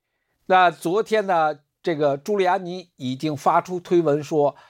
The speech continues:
，F B I开始，<laughs> 开始对这块硬盘进行工作了，就说他完全在开始核对相关的内容了。司法部完全承认那个东西是真的，跟所谓的通俄门没有任何关系，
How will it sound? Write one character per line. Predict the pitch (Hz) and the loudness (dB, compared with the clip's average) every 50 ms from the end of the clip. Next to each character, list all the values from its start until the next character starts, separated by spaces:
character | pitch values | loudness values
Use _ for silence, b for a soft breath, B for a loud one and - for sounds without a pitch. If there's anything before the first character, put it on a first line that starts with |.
| b b b | b b b
，F | 160 175 202 175 | 0 0 0 -2
B | 208 190 170 170 | -2 -2 0 2
I | 180 185 180 | 2 2 0
开 | 180 - - 214 214 202 190 | -2 -2 0 2 2 2 0
始， | - - 127 120 131 135 b b b b b | -2 -6 -6 -4 -4 -4 b b b b b
<laughs> | b b b b | b b b b
开 | - - - 262 226 | -4 0 2 2 2
始 | 185 175 170 | 2 -2 -4
对 | 170 - 240 202 220 | -4 -2 0 0 0
这 | 185 240 190 | 0 0 0
块 | 143 180 175 180 | 2 2 2 2
硬 | 185 202 190 170 143 | 2 0 -2 -2 -2
盘 | 131 139 160 165 | -4 -4 -6 -4
进 | 165 - 147 139 | -6 -6 -8 -6
行 | 143 147 156 156 | -6 -6 -8 -2
工 | - 190 180 180 175 | 0 0 0 0 0
作 | 165 180 151 113 98 | 2 2 2 2 0
了， | b b b b b _ | b b b b b _
就 | - 139 127 | -2 0 2
说 | 170 147 135 B B B B _ | 2 2 0 B B B B _
他 | - 170 190 | -2 -2 2
完 | 170 165 180 208 190 | 2 2 0 2 0
全 | 180 165 175 | -2 -2 0
在 | 175 180 170 151 143 | 2 2 2 0 0
开 | - - 170 165 | -2 -2 -2 -2
始 | 156 151 120 | -2 -4 -6
核 | - - 139 156 | -2 0 0 2
对 | 170 185 147 | 2 2 2
相 | 131 - 180 165 170 | 2 2 0 0 2
关 | 160 175 170 170 | 2 2 2 2
的 | 175 175 | 0 0
内 | 180 220 240 185 | 2 2 2 2
容 | 127 104 92 85 - | 0 -2 -6 -12 -18
了。 | _ _ _ _ _ _ _ _ _ _ _ _ _ _ _ _ _ _ _ _ - | _ _ _ _ _ _ _ _ _ _ _ _ _ _ _ _ _ _ _ _ -6
司 | - 262 262 233 | -2 0 2 4
法 | 208 175 117 123 | 4 2 0 -2
部 | 160 202 175 139 - _ _ | -4 -4 -6 -6 -8 _ _
完 | 139 156 - - 226 | 2 2 2 2 0
全 | - 196 196 202 196 | -2 -2 -2 -2 -4
承 | - - 143 165 196 | -6 -6 -2 0 2
认 | 190 139 - _ _ _ _ _ _ _ | 2 2 0 _ _ _ _ _ _ _
那 | - 202 180 | 0 0 2
个 | 156 156 | 2 2
东 | 147 202 202 180 | 2 2 2 2
西 | - 165 | -2 -4
是 | 143 - 165 143 | -4 -4 -6 -2
真 | 139 175 165 160 | 0 0 0 0
的， | 147 - - _ _ b b b b b b b b b b _ | -4 -8 -12 _ _ b b b b b b b b b b _
跟 | 233 226 240 233 | 2 2 2 0
所 | - - - - - | -4 -6 -2 -2 0
谓 | 143 175 190 | 2 2 2
的 | 175 156 | 2 2
通 | 147 - - 208 196 196 | 0 -2 -4 -4 0 2
俄 | 190 185 | 2 2
门 | 170 165 151 147 | 2 0 -2 -4
没 | 156 165 180 | -2 0 2
有 | 170 165 | 2 2
任 | 165 180 156 | 2 2 0
何 | 127 139 139 | 2 0 0
关 | 135 - 170 156 151 135 | 2 2 2 2 0 -2
系， | - - | -8 -18